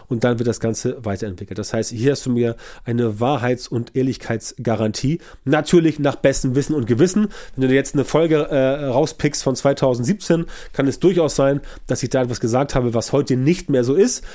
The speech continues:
Das liegt dann daran, weil seitdem halt sechs Jahre vergangen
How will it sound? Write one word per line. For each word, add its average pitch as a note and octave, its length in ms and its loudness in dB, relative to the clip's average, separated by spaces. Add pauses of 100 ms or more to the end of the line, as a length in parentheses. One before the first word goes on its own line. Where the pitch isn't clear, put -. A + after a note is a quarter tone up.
(200)
Das C#3 200 0
liegt D#3+ 160 4
dann B2+ 140 2
daran, B2 400 0 (260)
weil A#2+ 180 0
seitdem A2+ 400 0
halt A2 240 -4
sechs G#2+ 380 -4
Jahre G#2 400 0 (320)
vergangen A#2 560 2